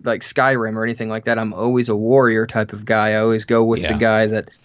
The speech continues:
Speaker 1: but I think it's because, and actually, now that we're talking about it, I wonder if it started with Gauntlet, 'cause, I mean, this is one of the first games that I played where you can really pick which character you wanna be. And, um, and I always gravitated towards that. So I bet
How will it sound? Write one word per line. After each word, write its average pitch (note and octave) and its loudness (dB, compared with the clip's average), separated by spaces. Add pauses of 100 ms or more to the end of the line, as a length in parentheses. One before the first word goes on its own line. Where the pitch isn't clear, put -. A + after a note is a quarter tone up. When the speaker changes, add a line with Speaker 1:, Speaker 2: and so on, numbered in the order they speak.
(280)
Speaker 1:
but C#3 2
I D3 2
think G3+ -2
it's F#3+ -4
because, A#2+ -4 (120)
and B2+ -2
actually, C3 -2
now B2+ 0
that B2 0
we're A2 -10
talking D3+ -2
about A2 0
it, A2 -2 (100)
I A#2+ 0
wonder D#3 2
if B2+ -2
it - -2 (260)
started D#3 2
with G#2+ -6
Gauntlet, G#2+ -6 (100)
'cause, A2+ -4
I A#2 4
mean, B2 0
this C#3+ 2
is E3 -8
one C3 2
of A2+ -2
the A2 0
first - -2 (560)
games C3 0
that A2+ 2
I G#2+ 2
played B2 0
where A2 -2
you A2 -2
can G#2+ -2
really A2 2
pick A#2+ -2
which A#2 -4
character A#2+ 0
you A#2+ 0
wanna A2 -2
be. A2 -2 (800)
And, A#2 2
um, A2 0
and B2+ 0
I B2+ 0
always C3+ 2
gravitated B2+ -2
towards A#2+ -8
that. B2 0
So A2+ -4
I A2+ 0
bet C3 -2